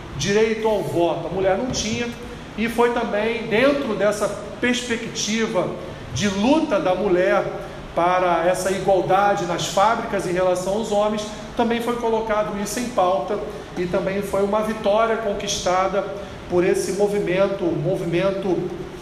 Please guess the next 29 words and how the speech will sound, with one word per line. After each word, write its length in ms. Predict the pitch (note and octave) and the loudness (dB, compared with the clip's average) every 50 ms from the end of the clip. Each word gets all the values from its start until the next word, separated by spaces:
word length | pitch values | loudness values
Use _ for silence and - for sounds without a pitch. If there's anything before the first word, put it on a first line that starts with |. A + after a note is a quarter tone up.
| - - - - - - | -14 -14 -14 -12 -4 0
é, 180 | F#3 F3+ F3 F3+ F3+ F3+ - - - - | 4 4 4 4 2 -2 -6 -6 -4 2
feminino 680 | A3 A3+ A3+ A3 G#3+ G3 G3 G#3+ A3+ B3+ C4+ B3+ A#3 | 2 2 4 2 0 0 0 0 0 2 2 0 0
e 80 | G#3 F3+ | 0 2
não 200 | F3+ G3 G#3+ G3+ | 2 2 2 0
feminista, 800 | - - - G#3+ G#3 G3 F#3 F3+ F3 F3+ G3 A3 - - - C#4+ D4 D4 - | -2 -4 -2 -2 -2 0 -2 -2 -2 -2 -2 -2 -4 -4 -4 -4 -4 -4 -4
que 60 | - | -4
é 40 | E3+ | -4
uma 140 | E3 E3+ E3 | -4 -4 -4
diferença, 640 | D#3 D#3 - F3+ D#3+ D3+ D#3+ F3+ G3 - - D#3 D3 - - - - - - - - | -6 -4 -4 -2 -2 -2 -2 -2 -4 -4 -6 -8 -8 -10 -12 -14 -14 -14 -14 -8 0
mas 180 | E3+ F3+ G3+ F#3+ | 2 2 2 2
um 160 | A3+ G#3+ G3+ | 0 -2 -2
movimento 640 | A3+ A#3 A3 G#3+ A#3 A3+ A3 A3+ A#3 A3+ A#3+ G#3+ F#3 | -2 -2 -2 -2 -2 -2 -2 -2 -2 -2 -4 -2 2
das 220 | G3+ A3+ G#3+ G#3 | 4 4 4 4
mulheres, 560 | G#3 A3+ C4 C4 A3+ G#3 F#3+ G3 G3+ G3+ G3 | 0 0 0 2 4 4 4 4 2 0 -2
um 60 | G3+ - | -4 -4
movimento 440 | F#3+ F#3+ F3 F#3 F3+ F#3 F#3 F#3 F#3 | -2 -4 -4 -2 -4 -4 -4 -4 -4
feminino, 720 | E3 - G3+ G#3 G3+ A3 G3+ G3 F#3+ G#3 G#3 G#3 G#3+ G#3+ - - - - - - - - | -2 -2 -2 -2 0 -2 -2 0 0 0 0 0 0 -4 -4 -6 -8 -10 -12 -12 -6 -2
é, 380 | F3 F3 F3 F3+ E3+ F3 F3 F3 F3 | 2 4 4 4 4 2 0 -2 0
com 60 | G#3 | 0
o 40 | G3+ | 0
intuito, 400 | G3+ G3 - - G3 G3+ G3 G#3 | 0 -2 -4 -4 -4 -4 -4 -4
então, 260 | G#3+ - - F#3+ G3 | -4 -4 -2 -2 -2
de 100 | F#3+ G3+ | -2 -4
terem, 320 | - - - F#3+ G3 F#3+ F#3 - - | -2 -2 0 0 0 -2 -4 -4 -4
inclusive, 640 | A#3+ C4 C4 - A#3+ A3 - - G#3 G3+ G#3+ G3+ - - - - | -4 -4 -2 -2 -4 -2 -2 -2 -4 -4 -4 -6 -6 -8 -4 -2
melhores 560 | G#3 G#3+ G#3+ G#3+ A3 A#3+ C4+ C#4 A#3 A#3+ - | 0 0 2 2 2 2 2 2 2 0 -4
condições 720 | - - A3+ G#3+ F#3+ G3+ - - - G3+ G#3 G#3+ G#3+ F#3+ | -4 -4 -4 -4 -4 -4 -6 -6 -4 -2 -2 -2 -2 -4
de 160 | D#3+ - G3 | -6 -8 -8
trabalho. 640 | - - - A3 G#3+ - - D3 D3+ D3+ C#3+ C3+ C3 | -8 -6 -4 -4 -2 -2 -2 -2 0 0 -2 -2 -4